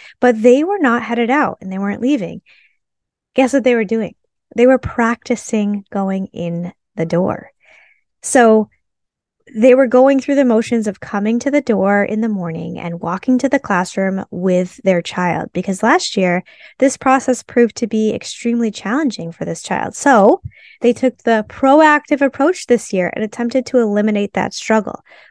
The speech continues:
or at least prep and prepare as much as possible. So I was so impressed by this, how lucky this child is to have such amazing parents with the foresight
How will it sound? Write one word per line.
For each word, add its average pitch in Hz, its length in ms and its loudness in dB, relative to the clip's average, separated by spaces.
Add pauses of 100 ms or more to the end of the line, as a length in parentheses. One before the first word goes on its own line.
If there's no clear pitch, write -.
or 262 160 4
at 254 140 0
least - 320 -8
prep 254 260 -4
and 220 160 -10
prepare 214 720 2 (340)
as 240 200 0
much 240 180 0
as 220 80 -6
possible. - 500 -4
So 196 320 0 (220)
I 277 60 -10
was 285 240 -4
so 269 440 -2
impressed 233 500 0
by 185 140 0
this, - 340 -8 (440)
how 269 260 4
lucky 262 520 4
this 233 200 4
child 247 360 4
is 180 320 0
to 233 100 -2
have 220 160 -2
such 240 180 -4
amazing 233 480 2
parents 208 480 -6
with 190 100 -6
the 208 80 -2
foresight 254 640 2